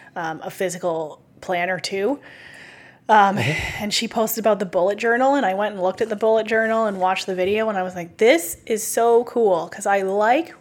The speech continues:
Speaker 1: writing stuff down. There's no way that I'm gonna schedule my calendar in a physical book
Speaker 2: Mm-hmm.
Speaker 1: because I'm so attached to the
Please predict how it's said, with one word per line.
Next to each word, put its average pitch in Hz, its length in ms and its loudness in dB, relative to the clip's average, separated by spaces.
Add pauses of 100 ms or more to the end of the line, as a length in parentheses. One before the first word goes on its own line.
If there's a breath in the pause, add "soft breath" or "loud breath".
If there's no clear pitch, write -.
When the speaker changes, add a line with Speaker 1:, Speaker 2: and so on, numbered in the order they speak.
Speaker 1:
writing 226 580 2
stuff 208 260 -2
down. 175 460 -4 (380)
There's 233 240 0
no 269 240 4
way 294 160 6
that 269 100 6
I'm 220 140 0
gonna 208 180 -4
schedule 208 560 -2
my 185 160 -4
calendar 214 640 -2
in 196 160 -8
a 175 60 -10
physical 196 480 -2
book - 220 4
Speaker 2:
Mm-hmm. 113 100 4
Speaker 1:
because - 200 -8
I'm 180 140 -2
so 190 320 -2
attached 190 600 -8
to 190 160 -6
the 185 240 -8